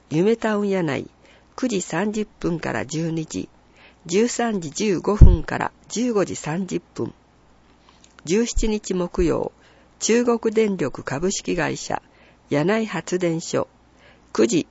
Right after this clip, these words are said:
四十五分から十一時四十五分。県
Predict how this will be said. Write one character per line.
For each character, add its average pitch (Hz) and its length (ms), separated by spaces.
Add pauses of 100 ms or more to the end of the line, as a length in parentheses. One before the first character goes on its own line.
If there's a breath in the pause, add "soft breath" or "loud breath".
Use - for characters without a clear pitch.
(120)
四 233 280
十 139 240
五 190 160
分 160 280
か 120 140
ら - 240
十 202 220
一 208 260
時 95 220
四 196 200
十 117 260
五 - 160
分。 - 220 (1500 loud breath)
県 214 260